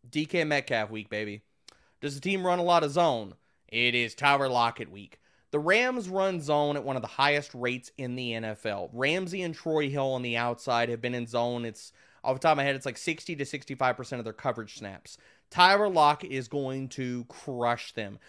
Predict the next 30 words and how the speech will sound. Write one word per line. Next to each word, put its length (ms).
Tyler 280
Lockett 460
is 180
now 180
projecting 520
at, 240
like, 320
five 380
to 100
seven 400
percent. 460
I 160
won't 180
be 100
surprised 500
if 80
you 100
see 160
him 100
in 60
a 60
lot 240
of 40
contests, 800
and 180
considering, 840
um, 440
if 200
people, 480
like, 320